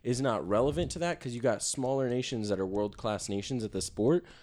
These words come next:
but they literally have a hundred and, like,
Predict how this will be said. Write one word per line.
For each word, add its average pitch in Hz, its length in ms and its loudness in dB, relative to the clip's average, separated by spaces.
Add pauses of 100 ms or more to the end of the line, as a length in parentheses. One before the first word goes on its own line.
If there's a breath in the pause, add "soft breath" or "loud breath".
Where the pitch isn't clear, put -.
(160 soft breath)
but 120 260 6
they 139 160 8
literally 185 640 8
have 160 460 4 (120)
a 127 140 2
hundred 139 600 0 (260 soft breath)
and, 131 240 2
like, 117 220 4